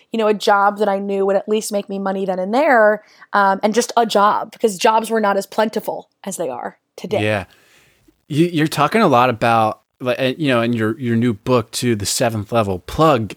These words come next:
Speaker 2: get The Seventh Level on Amazon. Come on, The Seventh Level, number one bestseller. I hope it's still a bestseller by the time this comes out. I, I, it, it'll be,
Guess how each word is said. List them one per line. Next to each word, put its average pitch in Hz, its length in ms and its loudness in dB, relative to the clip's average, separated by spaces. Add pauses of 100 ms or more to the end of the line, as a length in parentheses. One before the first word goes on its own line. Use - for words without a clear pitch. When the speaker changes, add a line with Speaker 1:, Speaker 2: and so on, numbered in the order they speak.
(340)
Speaker 2:
get 156 260 -2 (120)
The 147 100 2
Seventh 139 460 0
Level 123 340 2
on 117 340 -2 (640)
Amazon. 135 920 0
Come - 240 2
on, 117 180 0 (220)
The - 80 0
Seventh 120 400 0
Level, 208 560 -2
number 139 260 4
one 127 240 2
bestseller. 107 600 0 (300)
I - 20 -6
hope 151 220 2
it's 127 100 -4
still 139 220 2
a 117 40 2
bestseller 117 460 2
by 101 140 2
the 98 40 2
time 101 300 -4
this 98 160 -6
comes 98 240 -8
out. 90 240 -2
I, 113 340 0
I, 135 160 -2 (200)
it, 131 220 4
it'll 143 120 4
be, 143 300 2